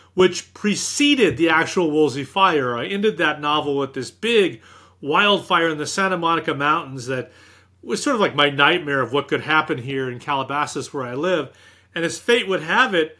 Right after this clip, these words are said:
I got the galleys for Lost Hills a couple days before I had to evacuate my house and, and go <laughs> out to my, my sister's place in Valencia while the flames raged all around my property. And it was funny because I was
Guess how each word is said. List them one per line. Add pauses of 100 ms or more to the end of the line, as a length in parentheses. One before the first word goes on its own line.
(380)
I
got
the
galleys
for
Lost
Hills (540)
a (140)
couple
days
before
I
had
to
evacuate
my
house
and, (400)
and
go
<laughs>
out
to
my,
my
sister's
place
in
Valencia (460)
while
the
flames
raged
all
around
my
property. (240)
And
it
was
funny
because
I
was